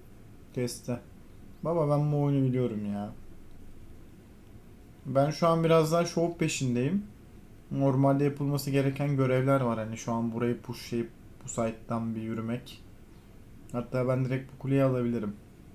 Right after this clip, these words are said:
Ama ben şu an videoda falan da olduğum için en nihayetinde biraz daha show peşinde olmam daha normal arkadaşlar. Ama yapmamız gereken görevleri hem söylemek hem de uygulamak lazım. O kadar da şova gerek yok.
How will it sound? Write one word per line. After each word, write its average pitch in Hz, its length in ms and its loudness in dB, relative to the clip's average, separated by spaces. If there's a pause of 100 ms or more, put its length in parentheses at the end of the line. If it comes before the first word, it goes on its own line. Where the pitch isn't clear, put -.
(380)
Ama 143 260 2
ben 147 40 0
şu 147 180 -4
an 147 160 -2
videoda 143 260 -2
falan 147 360 0
da 147 60 -2
olduğum 165 260 -2
için - 320 -8
en 156 240 -2
nihayetinde 123 640 0
biraz 135 360 0
daha 147 120 -2
show 143 380 -4
peşinde 123 400 -4
olmam 135 400 -2 (1000)
daha 190 200 2
normal 113 420 0
arkadaşlar. 107 800 -6 (800)
Ama 170 180 2
yapmamız 170 460 2
gereken 160 500 2
görevleri 147 640 4
hem 156 200 2
söylemek 143 580 2
hem 131 260 2
de 139 240 0
uygulamak 117 640 0
lazım. 104 420 -4 (1040)
O - 40 -14
kadar 107 300 -6
da 123 80 -4
şova 117 320 -4
gerek 117 380 -4
yok. 107 100 -10